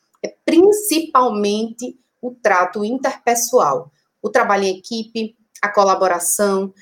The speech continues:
Então, empresas não querem mais, principalmente as empresas grandes, não querem mais pessoas que trabalhem sozinhas, ou que não saibam se relacionar. Talvez, pra mim, a, a maior habilidade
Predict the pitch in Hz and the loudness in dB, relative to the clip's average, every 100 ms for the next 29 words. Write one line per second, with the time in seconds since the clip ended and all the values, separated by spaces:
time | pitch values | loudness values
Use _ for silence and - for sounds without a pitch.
0 | _ - 254 269 269 269 247 254 254 277 | _ 0 0 4 4 4 2 0 0 2
1 | 320 269 208 185 185 208 254 277 247 254 | 2 4 2 2 -2 -6 -6 -4 -2 -2
2 | 233 226 208 170 185 196 202 208 226 247 | -4 -4 -6 -6 -8 -6 -4 -6 -4 -4
3 | 262 214 208 202 190 220 214 - 226 240 | 0 -2 -2 -2 -2 0 0 -2 -4 0
4 | 214 190 190 196 180 165 156 185 185 180 | 0 2 0 0 0 0 -2 -2 -2 -4
5 | - _ _ _ 208 247 226 226 214 202 | -8 _ _ _ -4 0 0 2 0 0
6 | 196 208 190 180 - 175 160 165 175 - | -2 0 2 2 0 -2 0 0 -2 -6
7 | - - - 247 254 269 - 262 226 247 | -20 -18 0 2 4 2 0 -4 -2 -2
8 | 240 214 196 208 202 196 208 247 254 220 | -4 -4 -4 -2 -2 0 -2 -2 -4 -2
9 | 190 185 | -2 -2